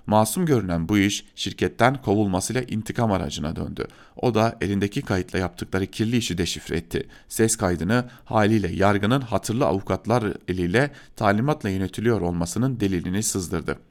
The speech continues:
Nihayetinde o ses kaydı bu dönemin hukuksuzluklarının delili olarak tarihteki yerini aldı. "Bir gün adil bir toplumu, toplum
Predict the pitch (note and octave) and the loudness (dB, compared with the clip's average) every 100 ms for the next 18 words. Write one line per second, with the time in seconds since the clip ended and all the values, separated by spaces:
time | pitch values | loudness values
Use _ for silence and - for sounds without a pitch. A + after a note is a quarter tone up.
0 | _ - G#2 E2 E2 - D#2+ - - A2+ | _ -6 -2 0 0 -4 -4 -4 0 -2
1 | - E2 E2 A2 C3+ C3 - - - F#3+ | 0 -2 2 2 0 -2 -12 -10 -4 0
2 | D3+ G2 F2+ F#2 F#2 - G2 F#2 - G2 | 0 0 -4 -6 -10 -10 -10 -8 -4 -2
3 | C#3 B2 G2+ A#2 A#2 F#2+ A#2+ - F#2 E2+ | 0 -2 -2 0 0 0 -2 -2 -2 -2
4 | - - - F2+ F2+ G#2 F#2 F2 F2 - | -6 -8 -4 -4 0 4 4 4 -2 -4
5 | - - - - F#3 E3+ A#2+ C#3+ - - | -16 -20 -20 -2 0 4 4 2 -4 -14
6 | - G#2+ A2+ F3 C3 G2+ F#2 F2 F2 A2 | 2 4 6 4 4 0 -2 -2 -2 0
7 | D3+ - - G2+ G#2+ C#3+ | -2 -2 -2 0 2 0